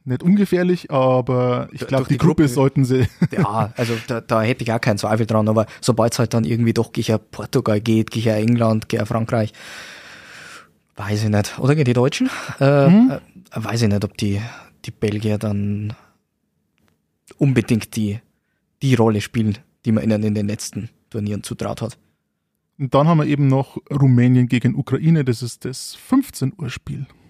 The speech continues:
Speaker 2: Mhm.
Speaker 1: Ähm, vom Namen her, glaub ich, jetzt eines der nicht so attraktiven Spiele.
Speaker 2: Könnten die Einschaltquoten ein kleines bisschen fallen vielleicht.
Speaker 1: <laughs> Ja.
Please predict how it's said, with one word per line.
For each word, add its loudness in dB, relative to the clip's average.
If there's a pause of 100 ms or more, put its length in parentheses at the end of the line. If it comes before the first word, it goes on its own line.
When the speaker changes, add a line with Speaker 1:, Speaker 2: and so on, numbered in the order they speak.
(160)
Speaker 2:
Mhm. -4
Speaker 1:
Ähm, 0 (500)
vom 4
Namen 4
her, 2
glaub 2
ich, 0
jetzt -6
eines -4
der -2
nicht 0
so 2
attraktiven -2
Spiele. 2 (140)
Speaker 2:
Könnten -6
die -4
Einschaltquoten -2
ein 0
kleines 0
bisschen -4
fallen -4
vielleicht. -6 (140)
Speaker 1:
<laughs> -16
Ja. -6